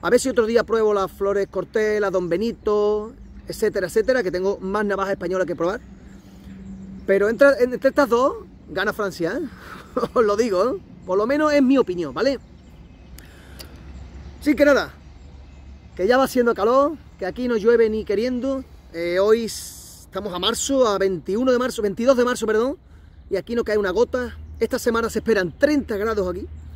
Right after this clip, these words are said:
Yo no sé qué vamos a dejar para verano. Treinta grados. Esto ya es una locura. Estoy acostumbrado, pero ya con estas temperaturas cada vez se hace más difícil ir al campo. Que nada, que os dejo,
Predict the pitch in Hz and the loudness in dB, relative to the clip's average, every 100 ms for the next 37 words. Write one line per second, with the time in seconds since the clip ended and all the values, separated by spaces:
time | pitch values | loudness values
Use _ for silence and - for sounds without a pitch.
0 | - - - - - 220 226 220 202 196 | -16 -16 -16 -16 -8 -4 -2 -2 0 0
1 | 190 180 180 180 165 185 277 - - 254 | -2 -4 -4 -2 -4 -6 -10 -16 0 2
2 | 311 269 226 220 247 160 - - - - | 2 0 -2 -2 -4 -6 -10 -20 -20 -20
3 | - - 208 220 214 214 196 247 226 - | -20 -6 0 2 2 2 0 0 -4 -6
4 | - - - - - - - - - - | -16 -20 -20 -20 -20 -20 -20 -20 -20 -20
5 | - - - 214 202 - 220 277 277 262 | -20 -10 0 0 0 -2 2 4 4 2
6 | 208 180 165 147 - - - - - - | 0 0 -4 -14 -20 -20 -20 -20 -20 -20
7 | - - - 170 196 208 202 175 185 196 | -20 -20 -6 -4 0 0 -2 -4 -2 0
8 | 190 233 240 240 - 190 185 214 214 226 | 0 0 0 0 -4 -4 0 2 2 0
9 | - 220 214 208 262 - 208 170 135 135 | -2 -2 0 -2 -2 -4 -2 -2 -4 -14
10 | 127 - - - - - - - - - | -16 -18 -20 -20 -20 -20 -20 -20 -20 -14
11 | - 185 175 165 202 240 277 285 | -4 -2 0 0 4 6 6 4